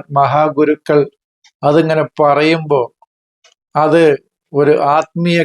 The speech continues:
ഗ്രന്ഥത്തിൽ പറയേണ്ടതാണോ എന്ന് അവര് ചിന്തിക്കുന്നത് നല്ലതായിരിക്കും എന്നാണ് എനിക്ക് സൂചിപ്പിക്കാനുള്ളത്. അത്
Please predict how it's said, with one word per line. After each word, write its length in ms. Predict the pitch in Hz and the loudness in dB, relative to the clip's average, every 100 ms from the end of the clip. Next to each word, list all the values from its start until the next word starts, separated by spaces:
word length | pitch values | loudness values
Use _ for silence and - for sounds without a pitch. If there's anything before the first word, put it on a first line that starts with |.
| 143 | 0
ഗ്രന്ഥത്തിൽ 540 | 151 151 160 156 160 151 - | -2 -2 -4 0 0 0 0
പറയേണ്ടതാണോ 800 | 139 147 156 160 156 151 147 147 143 | 0 2 0 0 0 0 0 -2 -4
എന്ന് 180 | 143 143 - _ _ _ _ _ _ - | -6 -10 -10 _ _ _ _ _ _ -2
അവര് 300 | 135 143 143 147 _ - | 0 2 2 0 _ -8
ചിന്തിക്കുന്നത് 680 | - 139 143 156 143 147 143 143 | -2 -2 0 0 0 -2 -2 -2
നല്ലതായിരിക്കും 680 | 139 135 139 143 139 127 131 | -2 -2 0 0 0 -6 -12
എന്നാണ് 200 | 131 131 127 | -10 -10 -10
എനിക്ക് 200 | 127 127 - | -10 -10 -4
സൂചിപ്പിക്കാനുള്ളത്. 840 | 135 127 - 127 127 - - _ _ _ _ _ _ _ _ _ _ _ _ _ - | -4 -4 -8 -8 -10 -10 -20 _ _ _ _ _ _ _ _ _ _ _ _ _ -2
അത് 160 | 160 190 | 0 2